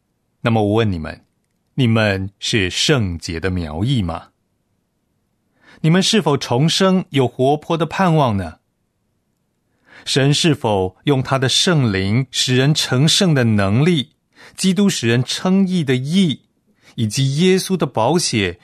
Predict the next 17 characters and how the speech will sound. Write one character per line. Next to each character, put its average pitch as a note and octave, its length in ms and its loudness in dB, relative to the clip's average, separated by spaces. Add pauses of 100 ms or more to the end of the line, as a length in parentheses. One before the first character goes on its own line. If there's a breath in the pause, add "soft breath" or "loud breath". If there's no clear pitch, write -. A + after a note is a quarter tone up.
(140 soft breath)
使 - 240 -4
之 D3 200 -2
应 F#3 360 4
用 D#3 180 2
在 C#3 200 0
你 G#2 160 0
的 G#2 100 0
良 G2 420 0
心 F3 240 2
上， C3+ 360 -2 (240 loud breath)
使 - 180 0
你 C#3+ 160 4
成 C#3+ 520 0
为 B2+ 180 2
圣 C#3 500 2
洁 F2 300 -6
呢？ D3+ 240 0